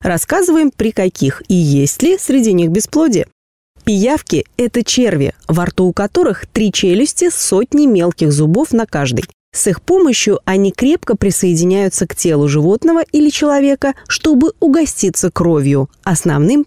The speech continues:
пиявочным блюдом. Чаще всего используют медицинских пиявок,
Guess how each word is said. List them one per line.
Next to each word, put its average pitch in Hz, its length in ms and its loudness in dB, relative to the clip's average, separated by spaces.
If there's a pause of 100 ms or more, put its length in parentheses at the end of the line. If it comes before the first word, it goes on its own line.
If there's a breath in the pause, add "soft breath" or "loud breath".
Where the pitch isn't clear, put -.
пиявочным 160 680 0
блюдом. 143 400 -2 (200)
Чаще 165 380 0
всего 214 400 0
используют 165 640 0
медицинских 190 720 0
пиявок, 214 520 0